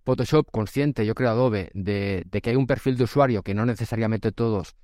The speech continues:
son tan profesionales, se nota que en las últimas versiones han puesto mucho esfuerzo en incorporar el sistema de ayuda, o sea, cómo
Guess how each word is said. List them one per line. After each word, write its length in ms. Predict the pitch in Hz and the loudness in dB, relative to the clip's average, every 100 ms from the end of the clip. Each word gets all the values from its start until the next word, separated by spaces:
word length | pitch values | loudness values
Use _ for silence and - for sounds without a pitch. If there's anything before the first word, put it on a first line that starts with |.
| _ - - | _ -20 -6
son 140 | 110 | -4
tan 160 | 110 117 | -2 0
profesionales, 580 | 113 113 110 117 113 - - - | 0 -2 0 0 0 -2 -8 -20
se 180 | - 123 | -6 -2
nota 240 | 127 160 | 0 0
que 80 | 147 | 2
en 40 | |
las 140 | 127 135 | 0 0
últimas 320 | 131 147 127 | 0 0 0
versiones 560 | 123 - 127 135 - - | -2 0 0 0 -2 -6
han 140 | 113 | -4
puesto 280 | 110 123 139 | -2 -2 0
mucho 220 | 131 - | 0 0
esfuerzo 580 | 120 - 120 110 135 - - | -4 0 0 2 0 -2 -4
en 220 | 120 110 | -4 -2
incorporar 680 | 104 107 95 107 117 104 - _ _ _ | -2 -4 -4 -2 0 -2 -6 _ _ _
el 100 | - | -8
sistema 340 | 104 113 135 156 | -6 -2 0 2
de 80 | 135 | 2
ayuda, 500 | 123 135 120 120 - | 2 2 2 -2 -6
o 100 | 110 | -8
sea, 140 | 127 | -6
cómo 260 | 127 143 127 | 0 -2 -2